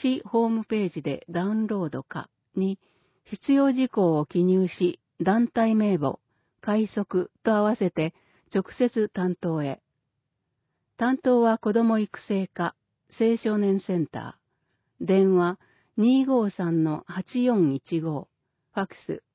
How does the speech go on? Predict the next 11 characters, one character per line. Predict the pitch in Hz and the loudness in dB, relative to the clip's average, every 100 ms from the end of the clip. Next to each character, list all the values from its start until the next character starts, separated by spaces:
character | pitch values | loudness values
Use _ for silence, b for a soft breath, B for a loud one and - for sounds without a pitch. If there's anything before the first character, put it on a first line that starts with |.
| _ | _
二 | 202 226 254 | 2 2 2
五 | 247 240 190 | 0 0 -2
九 | - 190 165 | -4 -4 -2
の | 151 147 - | -2 -4 -2
二 | 190 233 240 | 0 2 0
一 | 226 - 147 | -4 -6 -6
六 | 139 - | -6 -10
三。 | - 151 180 _ _ _ _ _ _ _ _ _ _ _ _ _ _ _ _ _ _ _ _ _ _ _ _ _ _ _ _ _ _ - | -10 -10 -12 _ _ _ _ _ _ _ _ _ _ _ _ _ _ _ _ _ _ _ _ _ _ _ _ _ _ _ _ _ _ 0
講 | 254 269 | 4 4
演 | 262 233 | 4 2
会、 | 185 160 139 143 | 0 -4 -6 -8